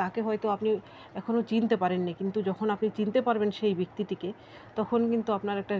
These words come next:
রিবার্থ হবে, অর্থাৎ আপনার মধ্যে একটা ঝটকা তো লাগবে, কিন্তু আপনি তাকে চিনে কিন্তু আপনার নিজের মধ্যেও একটা পরিবর্তন আসবে, এইভাবে কিন্তু একটা পরিবর্তন আসবে। সেই ঝটকাটাকে আপনি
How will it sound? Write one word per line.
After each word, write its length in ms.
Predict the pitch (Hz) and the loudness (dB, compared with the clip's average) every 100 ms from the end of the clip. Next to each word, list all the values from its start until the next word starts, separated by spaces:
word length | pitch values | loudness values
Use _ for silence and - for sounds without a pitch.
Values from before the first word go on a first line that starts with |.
| 175 | -2
রিবার্থ 360 | 180 175 170 - | -2 -2 -4 -6
হবে, 140 | 175 175 160 | -6 -4 -6
অর্থাৎ 260 | - 233 233 | -4 -2 -2
আপনার 220 | 180 185 196 | -2 -2 -2
মধ্যে 160 | 190 208 | -2 -4
একটা 160 | 202 196 | -6 -6
ঝটকা 280 | 190 185 - 226 | -6 -4 -2 0
তো 40 | 240 | 2
লাগবে, 220 | 180 175 208 | 0 0 -2
কিন্তু 220 | 196 185 330 - - - - - | -2 -2 -2 -4 -10 -20 -12 -6
আপনি 160 | 185 226 226 | -2 0 0
তাকে 160 | 202 220 - | 0 -2 -2
চিনে 240 | 226 233 262 220 - - - | 0 2 2 0 -6 -20 -4
কিন্তু 180 | 220 202 208 | -2 2 0
আপনার 180 | 208 208 | 0 2
নিজের 200 | 208 233 226 | 4 4 4
মধ্যেও 240 | 202 190 196 | 2 2 -2
একটা 160 | 165 247 349 - - - | 0 -2 -2 -8 -8 0
পরিবর্তন 500 | 190 180 160 - 170 151 | 2 2 -2 -6 -6 -6
আসবে, 180 | 156 175 180 | -6 -2 0
এইভাবে 260 | 190 190 175 | 0 -2 -4
কিন্তু 180 | 165 165 160 | -6 -8 -4
একটা 160 | - 262 | -2 0
পরিবর্তন 460 | 190 175 165 - 160 151 | 2 2 0 -4 -6 -6
আসবে। 160 | 165 196 | -8 -6
সেই 140 | 214 190 | -2 -2
ঝটকাটাকে 540 | - 185 - 202 185 202 165 | -4 -8 -4 -4 -4 -4 -6
আপনি 160 | 175 | -4